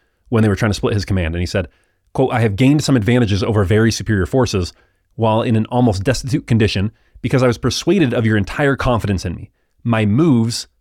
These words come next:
were as prompt as my thoughts." And that is really the goal of his management apparatus, to make his moves as prompt as his thoughts across a variety of domains. Or if I could rephrase it to something a little more catchy, I would call it moving at the speed of thought.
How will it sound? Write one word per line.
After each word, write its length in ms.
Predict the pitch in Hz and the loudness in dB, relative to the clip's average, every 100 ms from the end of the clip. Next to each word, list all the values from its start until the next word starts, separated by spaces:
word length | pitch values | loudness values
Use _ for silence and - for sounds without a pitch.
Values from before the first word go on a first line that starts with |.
| - | -2
were 160 | 120 | 0
as 100 | 101 | 0
prompt 440 | - - 127 135 - 120 | -2 -4 -2 -2 -4 -4
as 120 | 101 | -2
my 120 | 87 | -4
thoughts." 580 | - 92 82 - - - _ _ _ _ _ - | -4 -6 -6 -10 -12 -12 _ _ _ _ _ -2
And 120 | 117 | 0
that 100 | 131 | 2
is 120 | 135 | 2
really 160 | 135 131 | 2 2
the 100 | 104 | 2
goal 300 | 110 101 101 | 2 0 0
of 160 | 104 | -2
his 220 | 92 101 85 | 0 -2 -2
management 440 | 85 92 95 107 | -4 -2 -2 -4
apparatus, 460 | 101 95 95 85 - _ _ - | -4 -2 -2 -4 -10 _ _ -2
to 60 | |
make 220 | 113 117 | 0 0
his 160 | 113 95 | 0 0
moves 560 | 98 165 127 107 110 - _ _ - | 2 4 4 2 -2 -10 _ _ -6
as 160 | 101 | -6
prompt 420 | - - 110 - - | -6 -4 -2 -4 -8
as 180 | 104 104 | -6 -4
his 160 | 107 - | -4 -4
thoughts 340 | 104 87 - | -2 -2 -6
across 320 | 98 - 117 | -8 -4 -2
a 40 | 113 | -2
variety 460 | 104 101 107 107 | 0 2 2 0
of 80 | 101 | 0
domains. 480 | 98 87 69 - - _ _ _ _ _ - | -2 -4 -8 -14 -18 _ _ _ _ _ -2
Or 240 | 113 101 - | -2 -2 -4
if 140 | 101 110 | -8 -4
I 80 | |
could 100 | 107 | 0
rephrase 320 | 113 - 110 107 | 0 0 0 -2
it 100 | - | -4
to 60 | |
something 280 | - 95 95 | -4 -4 -2
a 40 | |
little 140 | 87 101 | -4 -4
more 100 | 85 | -4
catchy, 420 | 123 110 117 107 _ _ _ | -6 -4 -4 -6 _ _ _
I 60 | - | -6
would 80 | 90 | -2
call 160 | 90 | -4
it 60 | 87 | -2
moving 480 | 90 117 107 107 107 | 0 2 2 0 -2
at 160 | 95 | -6
the 80 | 101 | -8
speed 260 | - 110 98 | -8 -6 -6
of 80 | |
thought. 240 | - 78 | -6 -8